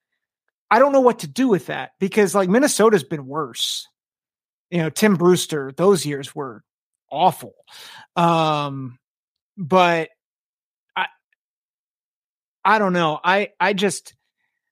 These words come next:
I, I feel very sensitive to, like, when coaches start their plateau and down-, downward descent. And I feel that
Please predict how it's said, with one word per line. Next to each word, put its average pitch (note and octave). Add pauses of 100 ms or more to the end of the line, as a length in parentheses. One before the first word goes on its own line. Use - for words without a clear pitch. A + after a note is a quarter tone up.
(880)
I, G#3+
I G#3+
feel C4
very G3+
sensitive F3+
to, E3+
like, D#3
when E3
coaches E3+
start D#3+
their D3+
plateau D#3+
and D3+
down-, D3+ (160)
downward D#3+
descent. D#3 (580)
And E3+
I D#3
feel E3
that -